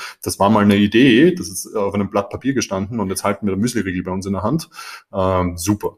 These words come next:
Äh, das ist so ein, ein Moment. Ein anderer war, als ich, äh, in Liberia war und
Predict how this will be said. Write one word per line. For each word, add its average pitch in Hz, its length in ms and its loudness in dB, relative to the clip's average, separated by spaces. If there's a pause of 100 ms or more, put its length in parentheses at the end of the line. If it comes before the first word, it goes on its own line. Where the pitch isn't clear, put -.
Äh, 92 160 -4
das 95 160 2
ist 104 120 -2
so 95 260 4
ein, 95 380 -2
ein 95 120 -4
Moment. 95 520 0 (100)
Ein 92 100 -10
anderer 98 520 4
war, 95 380 2 (360)
als 95 220 -6
ich, 104 300 -8
äh, 92 300 -6 (320)
in 104 120 4
Liberia 104 580 6
war 113 300 4
und 104 400 -2